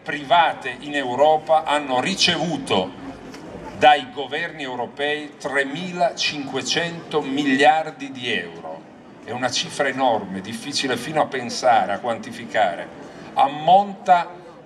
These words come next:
all'equivalente dell'intero debito pubblico della Grecia, del Portogallo, della Spagna e dell'Italia.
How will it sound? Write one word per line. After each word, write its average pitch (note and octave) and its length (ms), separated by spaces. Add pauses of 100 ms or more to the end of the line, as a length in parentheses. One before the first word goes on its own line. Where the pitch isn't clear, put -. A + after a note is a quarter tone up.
(160)
all'equivalente D#3+ 1200
dell'intero D3+ 840
debito D#3+ 500
pubblico E3 600
della C3+ 240
Grecia, A2 540
del G#2 140
Portogallo, A#2+ 960 (640)
della C3+ 300
Spagna F#3 680
e C#3+ 120
dell'Italia. F2 880